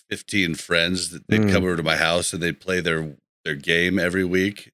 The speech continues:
Speaker 1: And we were, like, in a, like, an actual
Speaker 2: That sounds fun, yeah.
Speaker 1: franchise. It was, it was a ball,
Speaker 2: Yeah.
Speaker 1: dude. And then we went online and we had, like, twenty people. There were still a few C P U teams, you know, controlled, but, like,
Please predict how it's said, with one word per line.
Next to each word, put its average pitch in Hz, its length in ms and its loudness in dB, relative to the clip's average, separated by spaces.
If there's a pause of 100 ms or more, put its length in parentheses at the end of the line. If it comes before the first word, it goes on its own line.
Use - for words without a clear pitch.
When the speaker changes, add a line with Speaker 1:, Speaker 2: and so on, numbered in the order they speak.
Speaker 1:
And 85 140 -10
we 87 120 0
were, 87 120 0
like, 82 300 0
in 90 240 0
a, 87 60 0
like, 82 260 0
an 87 80 0
actual 85 300 2
Speaker 2:
That 135 100 0
sounds 107 220 2
fun, 90 420 4
yeah. 95 160 4
Speaker 1:
franchise. 87 240 -2 (400)
It 123 80 0
was, 120 340 0
it 113 120 2
was 90 160 0
a 76 40 -4
ball, 80 340 2
Speaker 2:
Yeah. 95 180 4
Speaker 1:
dude. 76 260 -2 (360)
And 107 120 0
then 120 380 4
we 113 100 4
went 107 320 4
online 101 580 4
and 98 80 2
we 90 120 4
had, 95 180 4
like, 90 180 2
twenty 90 300 0
people. 92 580 0 (420)
There 131 60 -6
were 131 60 0
still 123 280 2
a 104 40 2
few 113 520 0
C 110 240 -2
P 95 120 -16
U 98 200 2
teams, 101 500 0
you 107 80 0
know, 101 180 2
controlled, 104 540 0
but, 87 140 -2
like, 82 400 -2